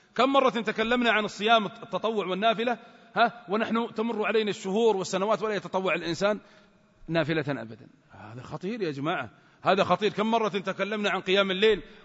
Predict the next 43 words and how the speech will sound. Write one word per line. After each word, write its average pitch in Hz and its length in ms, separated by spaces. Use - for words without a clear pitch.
والإنسان 196 460
يغط 214 640
في 190 260
نومه 190 300
العميق 190 360
إلى 170 100
الفجر 156 340
ما 147 160
ي-، 127 180
ما 143 140
يقوم. 127 220
وتلقى 247 380
إذا 240 120
جاء 226 120
يتكلم 208 440
عن 190 100
قيام 196 300
الليل 208 220
تجده 190 480
يظهر 202 520
من، 196 220
من، 190 100
في 202 140
ن-، 202 160
يظهر 202 320
في 180 120
نبرات 202 420
كلامه 202 540
أنه 180 180
من 180 120
أصحاب 170 320
قيام 151 280
الليل 147 200
وهو 170 160
ليس 208 160
من 147 120
أصحاب 117 320
قيام 113 120
الليل. 104 160
فهذا 185 220
خطير 202 360
جدًا، 185 340
وهو 208 300